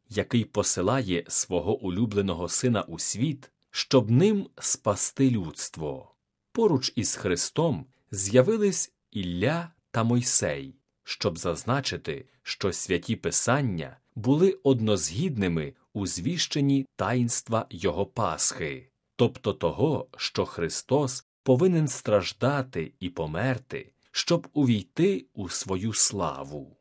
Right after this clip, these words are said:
У той момент Спаситель споглядав хрест, найбільшу жертву, необхідну для того, щоб звільнити нас від рабства зла та гріха.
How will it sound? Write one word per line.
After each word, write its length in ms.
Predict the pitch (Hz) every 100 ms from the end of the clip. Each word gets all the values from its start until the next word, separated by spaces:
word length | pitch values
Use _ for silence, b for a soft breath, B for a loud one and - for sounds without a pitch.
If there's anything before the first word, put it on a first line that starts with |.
| _ _ _ _ 139
У 100 | 127
той 240 | 208 226
момент 600 | 131 98 139 170 - - -
Спаситель 800 | - - 127 - 233 208 190 185 -
споглядав 800 | - - 120 104 117 113 131 123
хрест, 760 | - 135 104 71 - - - _ _
найбільшу 720 | 101 104 95 92 131 127 -
жертву, 720 | 90 110 143 - - 80 65 - _ -
необхідну 800 | 92 90 87 - 127 127 101 95
для 220 | 78 78
того, 540 | - 127 147 85 71 - b
щоб 340 | - 160 143
звільнити 580 | 113 120 131 185 - 170
нас 420 | 123 147 156 - -
від 220 | 98 95
рабства 600 | 101 101 - - 87 85
зла 500 | 76 80 107 139 147 - _ -
та 100 | 101
гріха. 680 | 95 98 - 87 71 65